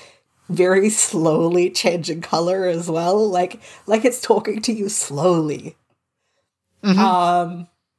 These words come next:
Speaker 1: I don't think that's helping, <laughs> but it's trying.
Speaker 2: It's, you know, it's one of those things that, like, at this point,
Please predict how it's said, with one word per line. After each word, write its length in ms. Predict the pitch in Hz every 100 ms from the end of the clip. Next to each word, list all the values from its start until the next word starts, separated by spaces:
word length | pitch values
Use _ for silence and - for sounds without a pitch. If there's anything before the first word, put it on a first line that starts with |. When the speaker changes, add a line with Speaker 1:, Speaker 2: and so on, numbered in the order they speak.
| _ _
Speaker 1:
I 60 | 208
don't 120 | 233
think 140 | 226 196
that's 160 | 170
helping, 420 | 214 170 - 156 - - - -
<laughs> 60 | 262 - - - 403 - _
but 100 | 262
it's 200 | 285 -
trying. 640 | - 220 185 160 120 233 262 _ _ _ - - - _ _ _
Speaker 2:
It's, 280 | 330 - - _ _ _
you 140 | 240 285
know, 220 | 277 277
it's 200 | 269 240
one 140 | 262
of 80 | 285
those 180 | 254 240
things 320 | 233 240 226
that, 160 | 233 208
like, 260 | 190 175
at 160 | 175 -
this 200 | 202 202
point, 360 | 208 202 180